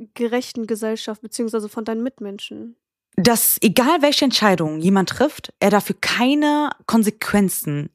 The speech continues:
Speaker 2: spüren muss. Wenn ich eine Entscheidung treffe,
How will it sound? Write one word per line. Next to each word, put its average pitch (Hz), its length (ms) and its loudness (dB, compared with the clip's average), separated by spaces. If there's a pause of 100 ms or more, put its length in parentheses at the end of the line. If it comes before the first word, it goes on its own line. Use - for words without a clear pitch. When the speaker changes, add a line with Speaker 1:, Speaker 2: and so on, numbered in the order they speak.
(140)
Speaker 2:
spüren 160 480 0
muss. - 380 -4 (420)
Wenn 196 240 0
ich - 380 -2
eine 214 160 2
Entscheidung 220 340 2
treffe, 277 420 -4